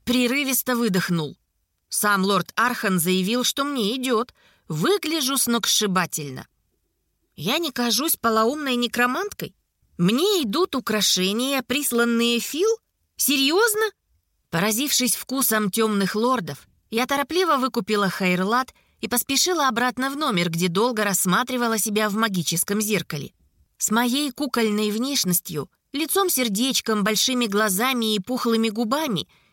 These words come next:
некромантская символика украшений смотрелась, мягко говоря, странно.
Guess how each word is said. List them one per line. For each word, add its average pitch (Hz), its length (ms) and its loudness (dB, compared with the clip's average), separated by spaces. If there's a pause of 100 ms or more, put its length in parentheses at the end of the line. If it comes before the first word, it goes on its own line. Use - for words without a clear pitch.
некромантская 208 880 2
символика 202 680 0
украшений 202 760 -2
смотрелась, 226 720 0 (280)
мягко 262 400 -4
говоря, 233 360 0
странно. 147 580 -6